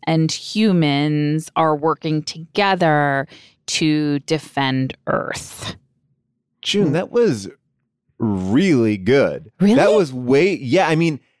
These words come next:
Speaker 2: I, that was better than I could have possibly described it. So, Jason, uh, you have your headphones back on. June did a really good job. I'm gonna let her keep her headphones on now. She's not gonna interrupt you at all.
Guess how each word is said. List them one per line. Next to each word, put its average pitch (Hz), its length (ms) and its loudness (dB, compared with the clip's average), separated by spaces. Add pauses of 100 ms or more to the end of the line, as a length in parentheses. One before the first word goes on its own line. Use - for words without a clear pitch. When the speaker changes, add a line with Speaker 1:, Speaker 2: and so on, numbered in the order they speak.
(420)
Speaker 2:
I, 135 120 -2 (520)
that 202 260 2
was 202 260 2 (140)
better 180 460 2
than 151 240 0
I 143 180 0
could 143 220 -2
have - 160 -2
possibly 104 480 0
described 95 580 0
it. 85 200 -4 (300)
So, 180 140 0
Jason, 147 500 0
uh, 127 260 2
you 135 80 2
have 160 100 2
your 151 80 0
headphones 165 280 0
back 139 200 0
on. 123 180 0
June 214 160 0
did 214 120 0
a 190 40 -2
really 165 200 2
good 147 140 0
job. 127 220 2
I'm 147 60 -2
gonna 180 120 0
let 180 140 2
her 160 100 -2
keep 160 220 -6
her 131 80 0
headphones 127 460 -2
on 147 260 0
now. 123 200 0
She's 117 200 -2
not 139 80 0
gonna 175 140 -4
interrupt 147 300 -2
you 120 240 0
at 135 180 0
all. 107 340 2